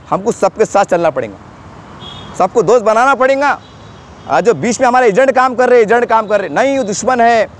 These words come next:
बीजेपी तुम्हारी दुश्मन है, शिवसेना तुम्हारी दुश्मन है, आरएसएस तुम्हारी दुश्मन है, तो समझ जाना कि ये हमारा सबसे बड़ा दुश्मन है। अरे तुम मिलन क्यों नहीं दे रहे मुसलमानों को, उनसे बात, बातचीत क्यों नहीं करने दे रहे,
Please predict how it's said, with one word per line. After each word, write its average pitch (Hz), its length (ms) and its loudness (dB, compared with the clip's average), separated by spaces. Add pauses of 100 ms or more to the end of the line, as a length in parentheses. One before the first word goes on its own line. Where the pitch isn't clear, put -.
(240)
बीजेपी 214 360 -2
तुम्हारी 233 260 0
दुश्मन 220 340 -2
है, 226 280 2 (580)
शिवसेना 254 440 0
तुम्हारी 233 260 0
दुश्मन 240 340 -2
है, 220 240 2 (420)
आरएसएस 208 340 0
तुम्हारी 233 220 0
दुश्मन 233 300 0
है, 220 160 0 (760)
तो 226 100 2
समझ 240 300 2
जाना 277 240 2
कि 233 100 -4
ये 247 160 0
हमारा 277 260 2
सबसे 233 240 -4
बड़ा 240 100 -2
दुश्मन 190 280 -4
है। - 180 -20 (1400)
अरे 262 180 2
तुम 269 160 -2
मिलन 247 300 0
क्यों 294 120 -2
नहीं 294 100 0
दे 294 60 4
रहे 294 100 2
मुसलमानों 277 440 0
को, 254 60 -2
उनसे 254 140 -2
बात, 220 340 0
बातचीत 214 400 -2
क्यों 233 100 -6
नहीं 214 100 -6
करने 214 200 0
दे 180 80 0
रहे, 107 100 -10